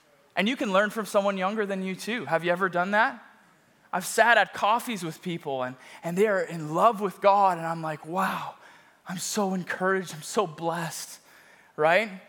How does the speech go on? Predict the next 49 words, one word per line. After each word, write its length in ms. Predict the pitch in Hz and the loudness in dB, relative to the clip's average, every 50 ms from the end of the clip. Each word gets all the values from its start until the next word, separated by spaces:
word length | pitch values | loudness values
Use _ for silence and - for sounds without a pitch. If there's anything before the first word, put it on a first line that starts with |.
| _ - | _ 4
Maybe 240 | 214 226 226 226 | 4 4 4 2
part 260 | - - 214 208 214 220 | -2 4 6 6 6 6
of 80 | 214 | 4
you 80 | 214 208 | 0 -2
is 100 | 196 175 | 2 4
like, 180 | 185 165 156 - - | 4 2 2 2 4
"Oh, 160 | 180 202 196 180 | 4 6 6 6
I'm 180 | 180 202 196 - - | 4 2 2 2 2
older, 320 | 190 196 196 190 185 170 | 2 2 2 0 0 0
I'm 160 | 170 190 202 | 2 2 0
the 60 | 196 185 | 0 0
one 200 | 180 196 190 185 | 2 2 2 2
that 140 | 185 160 | 0 0
knows 300 | 180 196 196 190 180 175 | 0 0 0 0 -2 -2
more." 260 | 180 185 190 196 190 185 | -2 0 2 2 2 2
No, 320 | 190 220 277 277 190 165 - | 2 0 2 0 -2 -4 -8
humble 400 | - - 185 220 233 226 233 220 | -10 -8 -6 -4 -4 -4 -4 -4
yourself, 720 | 202 202 202 185 - - - 202 196 190 - - - - - _ _ _ _ _ _ _ _ - | -6 -6 -8 -10 -12 -14 -14 -14 -16 -16 -16 -20 -20 -20 -20 _ _ _ _ _ _ _ _ -6
right? 200 | 180 190 202 202 - | -4 -4 -4 -4 -4
To 120 | 208 202 | -4 -4
learn 300 | 180 175 180 190 196 196 | 0 2 2 2 2 0
from 240 | - - 202 190 185 | -2 -4 -4 -2 -4
each 180 | 175 - - | -6 -6 -2
other. 340 | 190 185 190 175 160 143 147 - - - - - - - | -2 0 0 0 -2 -4 -6 -8 -14 -20 -20 -14 -6 0
This 240 | 185 214 208 - | 0 0 0 0
is, 240 | 226 214 185 165 175 | -4 -6 -6 -4 -2
this 200 | 165 214 214 - | -2 0 0 -2
is 120 | 247 214 190 | -4 -4 0
why 200 | 190 190 196 190 | 2 2 2 2
God 320 | 180 190 196 202 196 185 | 2 4 4 4 4 2
put 180 | - - 202 196 | -2 -4 -2 -2
us 160 | 196 202 - | -2 -4 -4
in 80 | 202 | -6
a 60 | 190 185 | -6 -4
body 420 | 165 170 165 180 214 220 208 170 | -2 -2 0 2 2 0 0 -2
so 160 | 165 - 175 170 | -6 -8 -6 -2
that, 240 | 180 180 170 170 - - - - | 0 0 0 -2 -6 -14 -12 -6
that 160 | - 185 165 170 | -2 0 0 0
we 80 | 185 | -2
can 160 | 175 - 185 | -4 -4 -6
help 340 | 165 - - 196 220 220 - | -6 -4 -2 -2 -2 -2 -4
each 180 | 202 180 - - | -10 -8 -4 -2
other 220 | 175 170 170 165 | -2 -2 -2 -4
discern 560 | 160 156 - - - 170 175 180 185 185 185 - - - - - - - - | -8 -8 -12 -10 -6 -4 -2 -2 -2 -4 -6 -8 -14 -18 -20 -20 -16 -10 -10
the 60 | 156 | -10
path 420 | - - - 175 180 180 170 - | -6 0 4 4 6 4 4 2
that 120 | 175 156 156 | -2 -4 -4
he 120 | 156 156 | -4 -8
has. 500 | 151 143 143 147 139 135 131 - - - | -6 -4 -4 -2 -2 -4 -6 -10 -18 -20